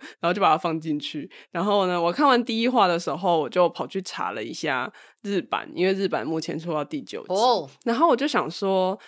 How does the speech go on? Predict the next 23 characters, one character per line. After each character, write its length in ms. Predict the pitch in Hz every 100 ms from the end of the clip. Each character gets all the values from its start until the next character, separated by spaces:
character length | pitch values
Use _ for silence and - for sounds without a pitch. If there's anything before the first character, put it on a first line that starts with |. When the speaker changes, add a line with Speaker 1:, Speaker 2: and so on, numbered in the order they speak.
| -
Speaker 1:
你 160 | 190 185
第 260 | 277 269
一 80 | 277
话 220 | 277 262
的 100 | 214
剧 220 | 208 247 208
情 200 | 170 165
是 120 | 175
这 180 | - 156
样， 180 | 135
感 200 | 131 139
觉 120 | 151 165
起 220 | - 196
来 140 | 123
其 180 | 143 151
实 100 | 147
是 160 | 170 180
要 140 | 165
画 180 | 170 131
短 200 | - - -
片， 240 | - -
Speaker 2:
的 80 |
确。 60 | 208